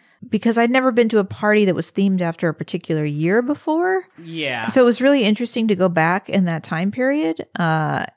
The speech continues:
Speaker 1: and, and really re-experience a lot of, a lot of this. I did not wear a going out top to that party.
Speaker 2: No.
Speaker 1: Um,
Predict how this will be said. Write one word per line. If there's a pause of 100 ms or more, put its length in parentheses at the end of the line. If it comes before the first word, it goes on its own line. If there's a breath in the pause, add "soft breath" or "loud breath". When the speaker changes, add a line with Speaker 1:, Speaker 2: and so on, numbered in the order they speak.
Speaker 1:
and,
and
really
re-experience
a
lot
of,
a
lot
of
this.
I
did
not
wear
a
going
out
top
to
that
party.
Speaker 2:
No. (420 loud breath)
Speaker 1:
Um,